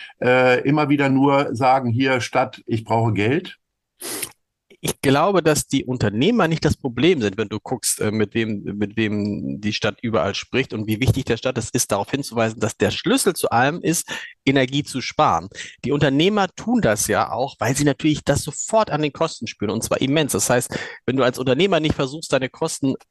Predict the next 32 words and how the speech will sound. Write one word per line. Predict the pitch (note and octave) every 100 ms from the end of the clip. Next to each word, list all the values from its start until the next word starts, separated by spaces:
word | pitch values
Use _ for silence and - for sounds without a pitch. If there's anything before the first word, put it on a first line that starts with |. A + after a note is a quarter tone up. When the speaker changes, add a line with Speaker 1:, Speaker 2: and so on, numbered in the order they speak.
| -
Speaker 2:
sowieso, | B2+ C#3 B2+ A#3 F#3+
egal | B2+ D3 A#3 F3+
was | C#3
gerade | - B2 B2
ist, | D3+ - - -
so | C3
niedrig | D3+ G#3 F#3
wie | D3
möglich | D3+ G#3+ F#3
zu | D#3+
halten, | D#3 D#3+
dann | C3+
machst | C#3+ -
du | D#3
ja |
was | C#3 -
falsch. | C3+ G2 F2+
Die | A#2
Frage | - C#3+ F3+ G3+
ist, | G#3 - - - - -
wie | E3+
verhalten | D#3+ D3+ C3 C3
sich | C3
die | -
Privathaushalte? | - C3+ D3+ D#3+ A#2+ E2+ - E2+ F#2 D#3+ B3+ - - - - - -
Und | C3 D3 D#3 D#3 - - _ _ _ - G2+ - - - -
gibt | C#3+ -
es | F#3
bei | D#3+
den | D#3
privaten | - C3 C3+ - D#3
Haushalten | D#3 - D#3+ D#3